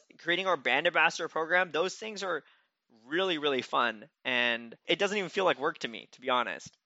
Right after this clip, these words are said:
The, the part that feels like work, yeah, is, like, the tedious work of, like, dragging and dropping this and this and clicking, s-, I don't know,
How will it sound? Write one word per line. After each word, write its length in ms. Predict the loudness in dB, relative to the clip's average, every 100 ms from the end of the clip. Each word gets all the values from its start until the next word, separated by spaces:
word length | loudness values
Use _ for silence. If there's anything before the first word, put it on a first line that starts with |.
| _ _
The, 200 | -4 -4 -10 _
the 120 | -6 2
part 280 | 4 4
that 220 | 2 -2 0
feels 240 | -2 2
like 160 | -2 0
work, 200 | -2 0
yeah, 260 | 4 4 4
is, 140 | -2
like, 360 | -6 -8 -10 -20 _ _ -20 -2
the 80 | -2
tedious 500 | 0 0 0 0 0
work 260 | -2 -2
of, 100 | -6
like, 200 | -6 -8 -12 _ _ _
dragging 320 | -4 -2 -2
and 100 | -4
dropping 460 | -4 -4 -4 -6
this 200 | -8 -10
and 140 | -10 -10
this 300 | -14 -14 -20
and 80 | _ _ _ _ _ _ _ _
clicking, 360 | -10 -8 -8 -10
s-, 200 | -12 -14 -20 _ _ _ _
I 100 | -4
don't 120 | -4
know, 120 | -6